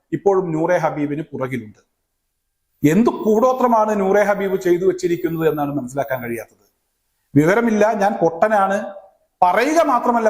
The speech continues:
പലതവണ അദ്ദേഹം തെളിയിച്ചതാണ്. എന്നിട്ടും ഇദ്ദേഹമാണ് ഞങ്ങളുടെയൊക്കെ ആത്മീയ നേതാവ് എന്നൊരു വിഭാഗം പറഞ്ഞു നടക്കുന്നുണ്ടെങ്കിൽ അതിന് പിന്നിൽ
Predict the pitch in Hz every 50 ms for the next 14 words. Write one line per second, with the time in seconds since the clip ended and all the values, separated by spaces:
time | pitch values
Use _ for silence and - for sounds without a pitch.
0 | 214 - 185 185 247 269 262 240 240 233 220 - 214 185 196 190 - 170 165 160
1 | 160 160 - 156 147 123 113 - - _ _ _ _ _ _ _ 208 208 220 294
2 | 349 339 - 349 262 254 269 294 302 202 180 170 247 277 277 302 302 277 247 233
3 | 240 240 226 185 - - - - - - _ _ _ _ _ _ _ _ 175 185
4 | 190 208 240 254 254 254 233 220 214 - 233 208 190 190 202 - 233 233 240 240
5 | 233 214 196 202 208 196 214 214 214 208 214 220 220 214 208 196 208 208 196 180
6 | 202 185 180 165 156 196 202 214 214 220 - - 175 165 170 196 208 226 220 196
7 | 170 180 175 - - 190 185 180 170 160 156 147 151 127 - - _ _ _ _
8 | _ _ _ _ _ _ _ _ _ - - 311 349 349 320 - 226 214 202 202
9 | 196 180 165 - - -